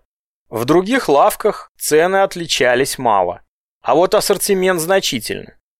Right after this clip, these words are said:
Во второй лавке, например, торговали разного рода носителями информации,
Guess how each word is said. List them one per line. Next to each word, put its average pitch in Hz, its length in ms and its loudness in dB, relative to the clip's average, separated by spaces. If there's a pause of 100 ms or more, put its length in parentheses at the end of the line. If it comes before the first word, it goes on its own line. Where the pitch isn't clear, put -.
Во 123 120 -2
второй 220 320 4
лавке, 190 340 4
например, 185 460 -2
торговали 151 500 2
разного 143 480 2
рода 156 380 4 (220)
носителями 185 920 -2
информации, 131 1000 0